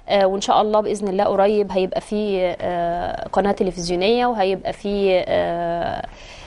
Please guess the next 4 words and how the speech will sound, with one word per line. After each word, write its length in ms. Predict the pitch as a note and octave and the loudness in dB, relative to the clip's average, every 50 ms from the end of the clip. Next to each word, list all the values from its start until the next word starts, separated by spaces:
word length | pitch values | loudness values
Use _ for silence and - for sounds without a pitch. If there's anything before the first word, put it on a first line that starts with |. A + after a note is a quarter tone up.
| - - - - | -20 -16 -8 -4
آه، 720 | - F#3+ F#3 F3+ F3+ F3 F3 F3 E3+ E3+ E3+ F3 - - - - | -2 -2 0 -2 -2 -4 -4 -6 -6 -6 -6 -6 -8 -8 -8 -6
يعني 800 | - - - F3 E3+ E3+ E3+ F3 E3+ E3+ E3+ F3 F3+ - - - - - - - - | -4 -2 0 0 0 0 0 -2 -4 -4 -4 -4 -4 -4 -4 -4 -4 -6 -6 -6 -2
مواقع، 880 | G3+ F#3+ F3 F3 F#3 G#3+ - - - B3+ B3 A#3+ A#3 A3 G3+ F3+ - - | 2 4 4 6 6 4 2 4 4 2 4 2 2 0 -2 -2 -2 -2
آه، 200 | C#3+ C3+ - D2+ | -2 -2 -2 -2